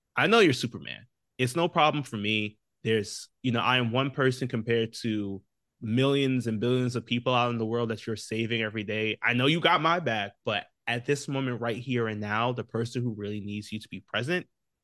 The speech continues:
is your son." So Clark heads on up to go out, go and try to talk to Jonathan about, you know, "I'm sorry I missed your game. Um, really just wanted to apologize for that. Something came up from work."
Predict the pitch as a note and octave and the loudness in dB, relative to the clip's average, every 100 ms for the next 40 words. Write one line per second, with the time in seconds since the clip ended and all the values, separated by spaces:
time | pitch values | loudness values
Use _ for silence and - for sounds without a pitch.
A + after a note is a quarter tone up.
0 | _ C3+ C3+ A2+ A2+ G#2+ - D#3+ G#2+ - | _ 0 0 0 -4 -4 -2 -2 -2 -8
1 | _ _ _ _ _ _ _ - C3 B2+ | _ _ _ _ _ _ _ 0 4 4
2 | A#2 A2+ - C#3+ C#3+ D3+ C3 B2+ A2+ C#3 | 2 0 2 2 2 2 2 2 2 2
3 | C#3+ - A#2 A#2+ A#2 A#2 A2+ G#2 A2+ A2 | 0 -2 -4 -2 -2 -2 -2 -2 -4 -4
4 | - A#2 A2+ G2 B2+ D#3 D#3 B2 A#2 G#2+ | -2 -4 -2 -4 0 2 0 -4 -6 -4
5 | G#2+ G#2 G#2 G2+ _ _ _ _ _ _ | -4 -4 -6 -8 _ _ _ _ _ _
6 | C3 A2+ G#2 G2+ C#3+ C3 B2 G#2+ G2 G2+ | -6 -4 -4 0 4 6 4 2 -4 -6
7 | A2+ C#3+ C3+ B2+ B2+ B2 G#2+ G2+ F#2+ F#2+ | 0 2 2 0 -4 -6 -4 -2 -4 -12
8 | G#2+ C3 C3+ A#2 A#2+ B2+ A#2 - A2+ G#2+ | 0 2 2 0 -2 -2 -2 -2 -4 -4
9 | - C3 C3 C3 B2 B2 B2 A#2 A2 A2+ | 0 0 2 2 0 -2 -2 0 -2 -6
10 | A2 - G#2+ G#2 - G2+ G#2+ C3 B2+ | -8 -6 -6 -6 -10 -8 0 0 -2